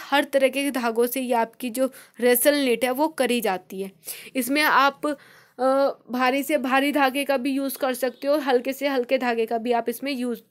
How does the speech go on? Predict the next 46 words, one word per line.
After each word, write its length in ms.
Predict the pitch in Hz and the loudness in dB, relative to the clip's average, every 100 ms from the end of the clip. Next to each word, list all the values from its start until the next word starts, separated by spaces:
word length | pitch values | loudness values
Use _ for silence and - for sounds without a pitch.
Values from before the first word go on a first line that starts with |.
| - | -8
कर 140 | 208 202 | -6 -4
सकते 280 | 202 196 202 | -8 -10 -12
हो। 60 | - - - | -14 -20 0
और 100 | 269 | 0
जो 180 | 247 302 | 4 4
आपके 480 | 285 285 - 311 330 - 233 | 6 4 0 0 0 -4 -8
धागे 360 | 240 233 233 262 | -2 0 0 -4
की 160 | 277 | -4
जो 140 | 262 285 | 2 2
लेंथ 360 | 262 233 233 214 | 4 0 -2 -6
है 120 | 202 _ - _ - | -12 _ -20 _ 2
वो 120 | 277 | 4
आपके 320 | 277 269 294 | 6 4 -4
छोटे 280 | 294 285 254 | -2 -2 0
टुकड़ों 320 | 262 277 277 285 | -4 -2 0 0
से 120 | 294 | 0
मिलके 280 | 277 254 269 | -2 -2 -6
भी 360 | - - 277 | -6 -8 -4
बनाई 160 | 247 247 | -2 0
जा 100 | 247 | -2
सकती 300 | 254 254 262 | -4 -6 0
है। 100 | 262 | 0
दूसरी 400 | 240 254 247 277 | 0 -8 -6 -6
उसके 380 | 277 - 247 262 | -6 -6 -8 -6
लिए 120 | 254 247 | -2 -2
आप 200 | 247 - | -2 -8
एक 300 | - 262 262 | -6 -6 -4
फिलामेंट 520 | 254 240 240 262 220 | -4 -2 -2 -4 -4
धागा, 260 | 214 214 | -8 -8
मतलब 320 | 214 220 233 233 | -10 -8 -6 -6
एक 160 | 240 | -6
लंबाई 440 | 240 233 226 220 254 | -6 -6 -4 -6 -6
में 180 | 254 254 - - - _ - | -8 -10 -18 -20 -20 _ -2
जो 140 | 254 | 2
आपका 280 | 247 233 247 | 2 0 -4
धागा 300 | 254 240 240 | -2 -2 -2
होता 300 | 247 233 233 | -2 -2 -2
है 60 | 269 | -2
आप 220 | - 233 | -2 -4
उसको 260 | 240 - 220 | -6 -4 -4
भी 140 | 240 | -2
यूज़ 240 | 233 233 226 | -4 -6 -8
इसमें 240 | - 294 | -8 -8
कर 160 | 311 247 | -2 -2
सकते 320 | 240 208 - | 0 -4 -6
हो। 100 | 190 | -8